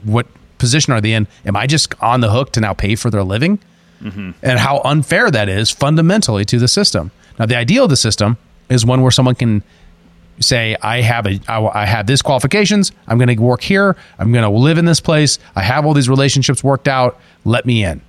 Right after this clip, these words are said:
Speaker 1: And we say, "Do you have a disease? Are you a criminal? No? Here you go."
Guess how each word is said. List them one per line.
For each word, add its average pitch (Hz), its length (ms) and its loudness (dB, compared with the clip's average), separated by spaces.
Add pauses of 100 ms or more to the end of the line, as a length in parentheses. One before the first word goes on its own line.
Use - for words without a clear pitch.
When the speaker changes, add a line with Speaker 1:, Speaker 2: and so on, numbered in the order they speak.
(100)
Speaker 1:
And 104 120 0
we 113 100 2
say, 101 320 0
"Do 101 140 -2
you 101 60 2
have 120 160 0
a - 20 0
disease? 147 420 0
Are 110 120 2
you 110 120 2
a 104 40 0
criminal? 180 400 2
No? 156 400 2 (220)
Here 110 160 2
you 123 120 2
go." 87 240 -4